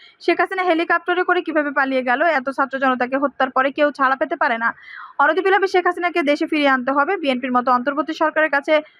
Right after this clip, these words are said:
রোডম্যাপের দাবি জানিয়েছে গণ অধিকার পরিষদ। রোডম্যাপ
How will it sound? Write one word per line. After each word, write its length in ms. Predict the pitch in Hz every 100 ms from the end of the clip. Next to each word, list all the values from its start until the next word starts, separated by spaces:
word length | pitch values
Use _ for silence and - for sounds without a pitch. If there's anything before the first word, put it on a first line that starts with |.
| _ 233
রোডম্যাপের 480 | 277 302 277 269
দাবি 220 | 240 226 233
জানিয়েছে 320 | 233 247 339
গণ 180 | 254 233
অধিকার 260 | 226 226
পরিষদ। 340 | 226 220 240 214
রোডম্যাপ 380 | 220 220 226